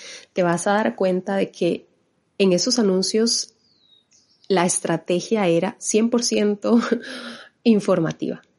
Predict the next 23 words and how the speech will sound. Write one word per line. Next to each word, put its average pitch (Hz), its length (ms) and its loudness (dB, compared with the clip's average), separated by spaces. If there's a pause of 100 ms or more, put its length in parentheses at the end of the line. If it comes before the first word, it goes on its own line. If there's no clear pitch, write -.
Entonces, 170 680 -2
nos 214 240 2
daban 156 200 2
las 151 140 -2
características 156 800 -2
del 151 160 -4
producto, 220 760 0 (260)
no 202 100 2
importaba 170 680 2
si 175 160 -2
el 156 100 0
anuncio 160 460 0
era 147 180 -2
creativo, 208 720 0
si 190 100 -4
tenía 165 260 -4
muchos 160 340 -8
colores, 190 840 -2
y, - 60 -8
o - 40 -10 (240)
sea, 190 140 -2
realmente 220 960 2
era 208 220 -2